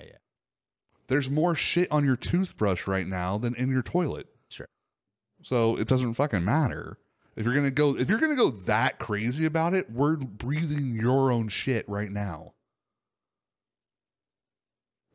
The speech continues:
Speaker 2: That's how, like, air works.
Speaker 1: I understand how air
Speaker 2: Yeah.
Speaker 1: works. Thank
Speaker 2: So
Speaker 1: you.
Speaker 2: I'm just saying, like, there's
Speaker 1: I'm just saying, before something that's, I don't know who's made contact with it,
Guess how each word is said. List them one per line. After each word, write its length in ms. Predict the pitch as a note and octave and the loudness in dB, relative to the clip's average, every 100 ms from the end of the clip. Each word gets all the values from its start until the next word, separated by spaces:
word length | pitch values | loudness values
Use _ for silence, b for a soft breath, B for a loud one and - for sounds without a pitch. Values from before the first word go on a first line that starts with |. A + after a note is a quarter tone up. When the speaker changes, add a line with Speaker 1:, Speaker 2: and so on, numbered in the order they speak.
| - | -2
Speaker 2:
That's 260 | G#2 C3 | 0 0
how, 200 | - D#3+ | 2 2
like, 320 | C3 G#2 F2+ - _ - | 2 0 -4 -6 _ -4
air 260 | F2 G#3+ | 0 2
works. 560 | A2+ D#2+ D2+ - - - _ _ - | 2 -2 -8 -12 -20 -20 _ _ -12
Speaker 1:
I 140 | F#2+ | -6
understand 480 | A#2+ F#2 - F#2+ F#2 | -4 -4 -4 -4 -2
how 60 | E2+ | -2
air 160 | D#2 D#2+ | -2 0
Speaker 2:
Yeah. 160 | B2 C#2+ | 0 -2
Speaker 1:
works. 260 | - - - | -8 -18 -4
Thank 120 | G2+ | 0
Speaker 2:
So 40 | |
Speaker 1:
you. 60 | A2+ | 2
Speaker 2:
I'm 60 | A2 | 2
just 120 | G#2+ | 0
saying, 260 | C3+ D#2+ E2 | 0 0 -4
like, 180 | E2 E2 | -4 0
there's 240 | G#2 F#2+ _ _ | 0 -2 _ _
Speaker 1:
I'm 160 | - A2 | -4 0
just 180 | A2 - | 0 0
saying, 400 | A2+ G2+ F#2 F2+ | 0 2 0 -2
before 560 | F#2+ - A2+ G#2 F#2 - - | -4 0 2 2 0 -8 -8
something 500 | - G#2+ G#2 G2 F#2 | -4 -2 0 0 -2
that's, 360 | F#2+ - - - - | -4 -4 -10 -10 -4
I 160 | G2+ | -2
don't 280 | G#2 G#2 G2+ | 0 0 0
know 460 | G#2 G2+ G2 F#2 - | 2 2 2 -2 -8
who's 180 | A#2+ G#2+ | -4 0
made 220 | G#2 G2 | 2 0
contact 560 | - G2 G2 G#2 F#2 - | 0 -2 -2 0 -2 -2
with 160 | F2+ E2+ | -4 -2
it, 240 | E2+ - | -2 -6